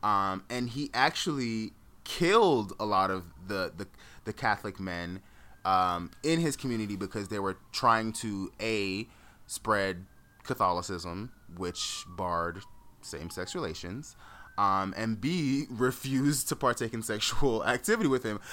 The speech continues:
which is problematic because you can't kill somebody just because they don't wanna sleep with you. However, <laughs> um, like I said,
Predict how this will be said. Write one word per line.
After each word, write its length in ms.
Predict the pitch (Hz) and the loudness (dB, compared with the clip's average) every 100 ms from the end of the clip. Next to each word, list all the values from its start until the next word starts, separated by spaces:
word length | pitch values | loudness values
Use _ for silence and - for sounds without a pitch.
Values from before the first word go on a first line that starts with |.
| - | -2
which 140 | 156 160 | 0 0
is 100 | 156 | 6
problematic 600 | 170 180 220 147 120 110 | 10 10 10 8 6 4
because 240 | 113 117 | -4 -6
you 60 | 123 | -6
can't 280 | - 127 107 | -4 -2 0
kill 160 | 143 147 | 2 4
somebody 340 | 170 127 120 | 4 4 2
just 220 | 110 113 | 0 -2
because 300 | 120 120 107 | -2 0 -2
they 100 | 104 | 0
don't 140 | 101 95 | 0 0
wanna 140 | 95 | -2
sleep 220 | - 254 | -4 -4
with 160 | - - | -4 -6
you. 160 | 80 - - - - | -10 -12 -16 -8 4
However, 880 | 120 117 - - 165 - 151 110 - - - | 6 8 6 6 6 6 4 4 -4 -14 -14
<laughs> 240 | - - | -18 2
um, 460 | 120 110 101 98 95 | 6 8 8 4 2
like 180 | 104 107 | 0 0
I 60 | |
said, 460 | - 127 101 87 | 2 2 2 0